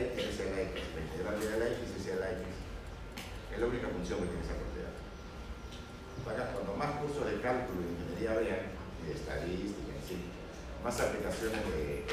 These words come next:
a la x van a ver. En física, en ingeniería, en estadística, el e a la x aparece constante, aparece frecuentemente. Por muchas razones. Bueno, la derivada de e a la x es e a la x.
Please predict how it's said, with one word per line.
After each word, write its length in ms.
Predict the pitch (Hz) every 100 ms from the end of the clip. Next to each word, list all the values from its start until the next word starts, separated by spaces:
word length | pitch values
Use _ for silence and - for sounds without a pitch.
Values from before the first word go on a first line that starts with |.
| -
a 60 | 175
la 80 | 165
x 100 | - -
van 160 | 147 147
a 60 |
ver. 140 | - - - - - - - - - - - - - - - 107 - - -
En 80 | 73 -
física, 400 | 98 98 85 -
en 80 | -
ingeniería, 640 | - - - 90 90 82 -
en 60 | -
estadística, 720 | - 95 175 180 175 - - - - - - - - -
el 80 | -
e 80 | 101
a 120 | 104
la 40 | 104 107
x 160 | 104 98
aparece 320 | 87 87 -
constante, 480 | - - - - - -
aparece 340 | - - - -
frecuentemente. 800 | - - - - - 147 147 147 - - - - - - - - - - - 123 123 - - - - - - - - - - - -
Por 100 | 135 156
muchas 160 | 269
razones. 480 | 135 269 - - - - - - - 139 - 135 - - -
Bueno, 240 | 135 - - - - - - - 131 - 135 127
la 60 | -
derivada 240 | 151 180 190
de 80 |
e 40 | 196
a 40 |
la 120 | 196 202 165
x 80 |
es 160 | 147 143
e 60 | 120
a 60 | 107
la 60 |
x. 160 | -